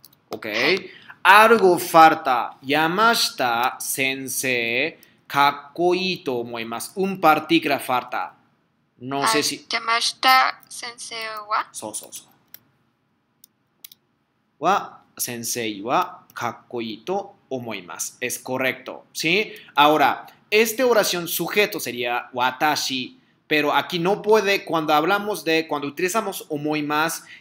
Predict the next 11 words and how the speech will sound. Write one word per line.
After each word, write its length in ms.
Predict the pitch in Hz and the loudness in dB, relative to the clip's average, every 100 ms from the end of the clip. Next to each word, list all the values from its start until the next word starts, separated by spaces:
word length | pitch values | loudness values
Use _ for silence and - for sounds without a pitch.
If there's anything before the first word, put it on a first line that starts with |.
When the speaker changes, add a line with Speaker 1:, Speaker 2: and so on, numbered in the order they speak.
| _ | _
Speaker 1:
eh, 280 | 135 139 139 | -2 0 0
no 200 | 156 185 | 0 0
utilizamos 800 | 185 185 160 151 143 139 139 - | -2 -4 -2 -2 -4 -6 -8 -10
watashi. 560 | 123 120 - 127 - 117 | -6 -4 -2 -4 -4 -6
Ya 220 | 143 156 | -2 -2
siempre 480 | 151 - 160 160 160 | 0 0 -2 -2 -4
tenemos 340 | 156 143 143 - | -4 -6 -8 -10
que 80 | |
omitir 460 | 127 123 120 127 - | -10 -10 -10 -12 -10
porque 500 | 131 131 - 135 131 | -8 -8 -4 -4 -4
confunden, 1000 | 151 156 151 - 190 170 147 147 147 143 | -6 -6 -6 -4 -4 -2 0 0 -2 -8